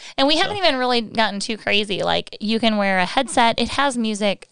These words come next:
Speaker 1: um, already attached to it, which is nice. Um, but I'm gonna try it with my headset and see, like,
Speaker 2: Yeah.
Speaker 1: if I'm even more immersed into it, which is insane.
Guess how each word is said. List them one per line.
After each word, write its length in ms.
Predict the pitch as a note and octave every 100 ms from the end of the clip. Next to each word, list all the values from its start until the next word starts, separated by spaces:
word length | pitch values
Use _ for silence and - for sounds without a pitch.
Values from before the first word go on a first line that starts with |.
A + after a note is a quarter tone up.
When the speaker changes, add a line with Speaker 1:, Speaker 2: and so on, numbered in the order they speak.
| -
Speaker 1:
um, 340 | - F#3+ F3+ -
already 360 | F#3 F#3+ F#3+
attached 500 | F#3 - - - -
to 120 | - C4+
it, 220 | D4 D#4 _ - - - -
which 160 | C4 C4
is 120 | C4
nice. 460 | B3 B3 C4+ C#4 -
Um, 360 | A3+ A3 G3+ G3+
but 260 | G#3 G3+ -
I'm 220 | G#3 G#3+
gonna 180 | A3+ G3+
try 200 | - F3
it 60 | -
with 120 | F3+
my 160 | F3+ E3+
headset 520 | F3 E3+ G3 G3+ -
and 120 | G#3
see, 400 | - - F3+ F3
like, 200 | F3+ E3+
Speaker 2:
Yeah. 180 | A#2 A2
Speaker 1:
if 120 | F#3 F#3+
I'm 140 | F3+
even 240 | F3 F3 F3
more 220 | E3+ E3+
immersed 460 | F3 F3 F#3 -
into 300 | F#3+ F3+ F#3+
it, 240 | G3 G#3 - _
which 160 | F#3+ F#3
is 100 | F3+
insane. 480 | F3+ - E3+ F#3